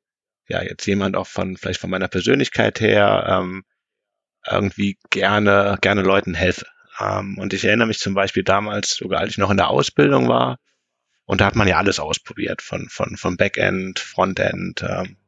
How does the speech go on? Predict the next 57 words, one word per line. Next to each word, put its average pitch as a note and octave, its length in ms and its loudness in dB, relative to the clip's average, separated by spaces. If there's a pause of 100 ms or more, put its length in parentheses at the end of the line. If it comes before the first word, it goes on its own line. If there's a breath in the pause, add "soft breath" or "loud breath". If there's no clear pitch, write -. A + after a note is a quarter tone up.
(100)
damals F#2 360 0
war - 80 2
es F2+ 80 -4
halt F#2 100 -2
noch F2+ 100 -4
nicht F2+ 140 -4
so - 80 -6
komplex, - 520 -2
es - 100 -16
war F#2 100 -2
ja - 60 -6
eigentlich - 260 -4 (340 soft breath)
relativ G2 400 2
einfach, A2+ 520 0
ähm, A#2 160 -4
im, A2+ 140 -4
im G#2 140 -2
Vergleich G2+ 400 -2
zu G2+ 180 -6
heute. G#2 340 0 (680 loud breath)
Ähm, G2+ 180 0
oder G#2 140 4
vielleicht G#2+ 200 2
nicht A2 180 2
einfach, A2+ 300 2
weil G#2 40 2
die F#2+ 120 0
Tools C#3 240 4
halt B2+ 100 2
nicht A#2 180 -2
da G#2+ 200 4
waren, G#2 120 4
aber F#2+ 100 2
es F2+ 100 -2
war F#2+ 80 2
halt F#2+ 160 2
schon, F#2+ 240 0
schon F#2+ 180 -2
eine F2 80 -2
andere F#2+ 220 2
Komplexität. - 760 -2 (600 loud breath)
Ähm, G2 400 0
und G#2 160 -4
ich - 80 -2
hab G#2+ 100 -2
halt G2 160 2
irgendwann A2 580 2
relativ G#2 520 0
früh A#2 560 -2
gemerkt, G#2+ 560 0
dass F#2+ 120 -2
ich G2 220 -4
total G#2+ 380 0
viel G#2 280 0
Spaß - 440 0
daran G2 320 0
hatte, G2 380 -2